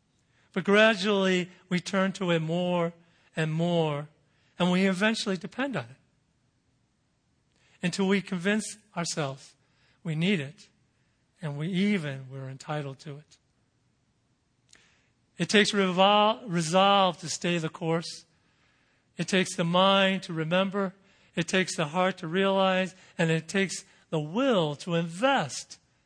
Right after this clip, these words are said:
You may not expect something because you don't invest in it. The people of Tuba City, the mis-, the go-, folks going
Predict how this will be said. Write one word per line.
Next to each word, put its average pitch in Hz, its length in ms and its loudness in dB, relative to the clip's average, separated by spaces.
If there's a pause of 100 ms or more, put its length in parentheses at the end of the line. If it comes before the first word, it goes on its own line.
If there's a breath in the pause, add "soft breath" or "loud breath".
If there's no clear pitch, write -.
(720)
You 220 100 2
may 254 200 6
not 240 180 4
expect 226 720 -2
something 165 460 -8
because 165 280 -8
you 190 60 -8
don't 185 220 -2
invest 185 580 -6 (300 soft breath)
in 156 320 -4 (1160)
it. - 360 -14 (2500 soft breath)
The 190 80 0
people 208 480 4
of 156 100 0
Tuba 170 300 -2
City, 196 560 -4 (240 soft breath)
the 170 160 2
mis-, 226 300 2 (240 soft breath)
the 175 80 -4
go-, 214 300 4
folks 226 360 0
going 208 540 2